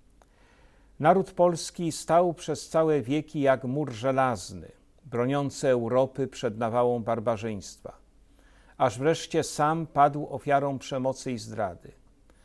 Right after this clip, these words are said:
Sto kilkanaście lat znosił on największe cierpienie i prześladowania za to,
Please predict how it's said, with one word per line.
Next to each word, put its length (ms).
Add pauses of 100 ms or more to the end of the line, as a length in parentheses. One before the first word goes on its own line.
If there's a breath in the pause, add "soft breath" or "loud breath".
(240 soft breath)
Sto 280
kilkanaście 720
lat 480 (320)
znosił 560
on 240
największe 600
cierpienie 640
i 60
prześladowania 880
za 260
to, 280